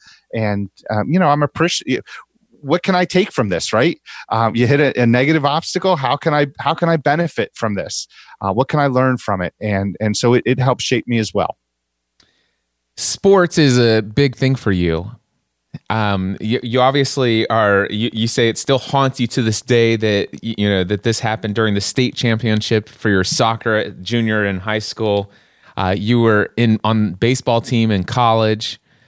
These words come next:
Speaker 2: Um, did, did you have aspirations to, to go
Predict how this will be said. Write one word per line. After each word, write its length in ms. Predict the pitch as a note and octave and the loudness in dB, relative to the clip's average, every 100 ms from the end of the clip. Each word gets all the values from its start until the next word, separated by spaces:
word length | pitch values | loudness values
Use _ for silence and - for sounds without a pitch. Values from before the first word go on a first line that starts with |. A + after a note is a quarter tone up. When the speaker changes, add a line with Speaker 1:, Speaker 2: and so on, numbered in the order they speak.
| _ - | _ -6
Speaker 2:
Um, 580 | G#2+ G#2 G2 F#2+ F#2 G#2 - - - - A#2+ | -2 0 0 0 -4 -8 -14 -18 -20 -16 -2
did, 240 | C3 D3 | -2 0
did 200 | C3 C#3 | 0 2
you 80 | D3+ | 4
have 240 | C#3 C#3+ D3+ | 4 2 0
aspirations 680 | D3+ - C#3+ D#3 - E3+ - | -2 0 0 0 0 -4 -2
to, 320 | D3+ C#3 - | 0 0 0
to 180 | - B2+ | -2 0
go 260 | C3+ B2+ | 2 0